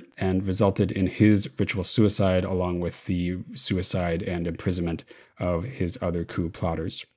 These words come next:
Uh, his suicide was This Week in History, the twenty-fifth of November,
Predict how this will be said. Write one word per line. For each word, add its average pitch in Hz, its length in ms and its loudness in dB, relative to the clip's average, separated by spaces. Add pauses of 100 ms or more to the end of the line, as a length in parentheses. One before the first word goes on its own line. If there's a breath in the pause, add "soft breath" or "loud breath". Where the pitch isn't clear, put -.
(140)
Uh, 85 220 -4
his - 440 -4
suicide 104 600 6 (340 loud breath)
was 101 280 6
This 104 180 4
Week 110 140 6
in 131 80 10
History, 98 360 4
the 98 120 0
twenty-fifth 92 400 0
of 95 80 -2
November, 110 520 8